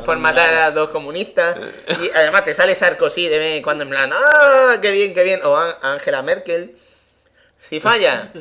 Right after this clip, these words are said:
Speaker 1: te pone, eh, la silueta de España y el cartel de "Se vende".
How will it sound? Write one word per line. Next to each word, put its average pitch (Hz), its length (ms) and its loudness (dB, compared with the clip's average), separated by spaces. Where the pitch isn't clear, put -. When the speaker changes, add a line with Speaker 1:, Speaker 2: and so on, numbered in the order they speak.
Speaker 1:
te 147 120 -6
pone, 143 680 -2
eh, 120 580 -2
la 120 100 -2
silueta 127 320 -6
de 135 60 -6
España 151 500 -8
y 131 80 -8
el 123 60 -6
cartel 131 420 -6
de 135 80 -6
"Se 117 140 -8
vende". 110 340 -12